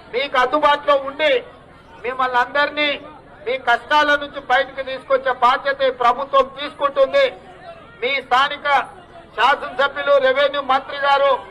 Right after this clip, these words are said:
మీ అన్ని కష్టాలను అంచనా వేస్తారు. మీ కష్టాలకు, ఆ, మీ నష్టానికి ఏ విధంగా నష్టపరిహారం ఇవ్వాలనో, ఒక అంచనాకు వచ్చిన తర్వాత ప్రతి కుటుంబానికి ఎంత నష్టపరిహారం ఇవ్వాలనో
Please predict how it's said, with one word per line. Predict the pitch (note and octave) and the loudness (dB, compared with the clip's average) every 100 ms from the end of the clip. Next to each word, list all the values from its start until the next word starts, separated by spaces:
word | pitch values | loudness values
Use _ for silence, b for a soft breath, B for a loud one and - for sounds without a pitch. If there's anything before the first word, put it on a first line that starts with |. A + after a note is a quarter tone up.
| - - - - | -18 -18 -16 -10
మీ | B3+ | -2
అన్ని | C4+ C4 D4+ | 0 0 -4
కష్టాలను | D4+ C4+ - D4 D4 D4 | -2 -2 2 2 2 2
అంచనా | C4+ C4+ D4 C#4+ | 0 -2 -2 -2
వేస్తారు. | C4+ C4+ B3 C#4 C4+ C4 B3 - - - - - | 0 0 0 -2 2 0 -2 -14 -16 -20 -20 -10
మీ | A#3 C#4 | -8 -2
కష్టాలకు, | B3 B3 - D4 D4 D4 D4 C#4 - G#3 - - - - F#3+ | 0 0 2 2 2 2 2 2 -2 -20 -20 -20 -20 -6 0
ఆ, | B3+ - | 0 -2
మీ | C4 C#4 C4+ | -2 -2 0
నష్టానికి | A#3+ B3+ B3+ D4 D4+ D4 D4 C#4 B3 - - - - - G3+ | 0 0 0 0 0 0 0 0 -2 -10 -16 -16 -20 -8 -2
ఏ | C#4 | 0
విధంగా | C#4+ D4 D4 C#4+ | 0 -4 -4 -4
నష్టపరిహారం | C4 A#3+ - D4 D4 C#4+ D4 C#4+ C#4 | -2 -2 -2 0 0 2 2 0 -4
ఇవ్వాలనో, | C4+ D4 D4 D4 C4+ - - - - - | 2 4 4 2 0 -6 -20 -20 -12 -2
ఒక | C4 C4+ | 0 2
అంచనాకు | C4+ C4 E4 D4+ D#4 D4 | 2 2 0 2 2 2
వచ్చిన | C#4 D4 D4 | -2 -2 -6
తర్వాత | C#4+ C#4 C#4 D4+ D#4 D4 - - - - G3+ | -2 -2 2 2 4 2 0 -12 -20 -10 -2
ప్రతి | C4 C4+ | -2 -2
కుటుంబానికి | C#4+ C4+ D4 D4+ D4+ C#4+ C#4 C#4+ C4+ - - - - | -6 -2 -2 0 2 2 -2 -4 -4 -6 -20 -20 -4
ఎంత | G#3+ C4 D4+ | -4 0 -2
నష్టపరిహారం | D4 C#4 - C#4+ D4 C#4 C#4+ C#4+ C#4 | 0 -2 0 2 2 2 2 2 -2
ఇవ్వాలనో | C4 C4 D4+ D#4 D#4 C#4+ | -6 0 2 4 2 2